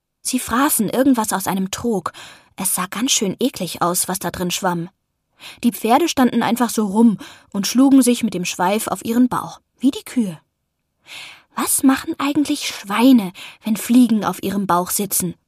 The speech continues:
fragte ich. „Die haben einen viel zu kurzen Schwanz, damit können sie sich nicht selber hauen.“ Anton dachte nach. „Der ist nur so kurz, weil er geringelt ist“,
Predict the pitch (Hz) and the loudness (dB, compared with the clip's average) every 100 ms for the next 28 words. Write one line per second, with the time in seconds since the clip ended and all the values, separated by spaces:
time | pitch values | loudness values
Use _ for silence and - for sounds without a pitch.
0 | _ - 160 - - 170 - _ - _ | _ -10 -10 -8 -10 -10 -14 _ -20 _
1 | _ - 254 349 339 349 - 415 - 370 | _ 0 2 4 2 0 -2 -4 -2 -4
2 | - 427 - 415 - 415 480 277 247 262 | -2 -2 -2 -6 -2 -2 0 0 2 2
3 | - 370 381 294 240 226 - 208 196 196 | 4 2 2 2 2 2 0 -2 -2 -4
4 | 196 175 165 - _ _ _ _ - - | -4 -6 -8 -14 _ _ _ _ -20 -10
5 | - 226 285 269 240 - 247 90 - - | -2 0 4 2 2 -2 -2 -4 -10 -14
6 | - _ _ _ _ _ _ _ - 196 | -18 _ _ _ _ _ _ _ -6 -4
7 | 214 - - 214 262 330 269 - 226 320 | -2 -2 0 2 2 2 0 -2 -2 -2
8 | - 302 285 269 269 269 453 320 208 190 | -2 0 0 2 0 -2 -2 -2 -2 -6
9 | 185 - | -8 -10